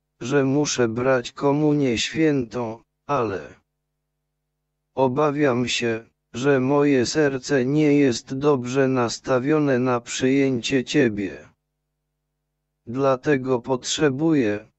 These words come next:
abyś zbadał moją duszę, aby przygotowała się do zjednoczenia z Tobą w sakramencie Eucharystii”. Jezus życzliwie zbadał moją duszę,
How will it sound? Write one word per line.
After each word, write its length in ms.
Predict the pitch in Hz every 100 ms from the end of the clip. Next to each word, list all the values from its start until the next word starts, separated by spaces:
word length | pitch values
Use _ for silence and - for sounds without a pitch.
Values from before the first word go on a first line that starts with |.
| _
abyś 440 | 123 120 131 131 131
zbadał 680 | 131 131 147 131 139 135 127
moją 520 | 135 131 120 117 104
duszę, 580 | 120 110 - 120 113 _ _ _
aby 320 | 127 123 139
przygotowała 1120 | 131 - 143 127 135 139 135 143 156 139 117
się 220 | 104 151
do 220 | 127 143 127
zjednoczenia 1080 | 135 135 110 123 131 120 165 160 156 135
z 120 | 113
Tobą 500 | - 147 123 131 127
w 60 | 120
sakramencie 1080 | - 127 123 135 143 131 120 107 101 120 104
Eucharystii”. 1200 | 120 131 120 135 135 131 107 - 98 80 87 120 _ _ _ _ _ _ _ _ _ _ _ _ _ -
Jezus 500 | 143 147 127 117 -
życzliwie 840 | 120 135 123 - 156 151 156 156
zbadał 680 | 131 127 151 127 127 123 120
moją 520 | 131 151 143 131 113
duszę, 520 | 123 117 - 123 113